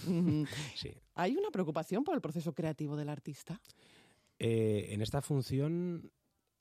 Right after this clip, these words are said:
Speaker 2: más que una preocupación, han-, hay una, hay una investigación, hay, hay una búsqueda de intentar entender,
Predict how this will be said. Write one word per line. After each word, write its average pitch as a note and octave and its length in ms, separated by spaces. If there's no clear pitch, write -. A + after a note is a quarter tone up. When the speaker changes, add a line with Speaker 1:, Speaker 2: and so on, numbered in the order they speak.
Speaker 2:
más D#2+ 760
que - 120
una D#3+ 220
preocupación, C3+ 680
han-, B2+ 220
hay B2+ 140
una, A2+ 640
hay A#2+ 220
una B2+ 200
investigación, A#2+ 1200
hay, G#2+ 680
hay G#2+ 340
una G#2+ 180
búsqueda A2+ 800
de G2 760
intentar G2+ 460
entender, G2+ 720